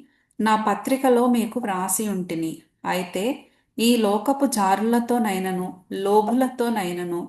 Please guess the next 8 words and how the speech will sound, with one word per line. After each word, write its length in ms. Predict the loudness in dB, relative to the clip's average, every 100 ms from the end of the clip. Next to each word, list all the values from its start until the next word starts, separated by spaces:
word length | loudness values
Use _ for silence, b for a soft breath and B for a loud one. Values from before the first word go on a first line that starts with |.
| b b b b
దోచుకొను 600 | 4 6 6 4 4 4
వారితోనైనను, 1000 | 4 4 2 0 -2 -2 -2 -2 -2 -4 -6 -12 _ _ _ -4
విగ్రహారాధకులతోనైనను 1800 | 0 0 0 2 4 6 4 2 0 -2 -2 -2 -4 -2 -2 -2 -4 -6 -8 -16 _ -4
ఏ 140 | 0 2
మాత్రమును 680 | 2 0 0 0 0 0 0
సాంగత్యము 800 | 0 0 -2 -2 -4 -6 -4 -4
చేయవద్దని 760 | -2 -4 -2 -2 -4 -4 -6
కాదు. 400 | -4 0 2 0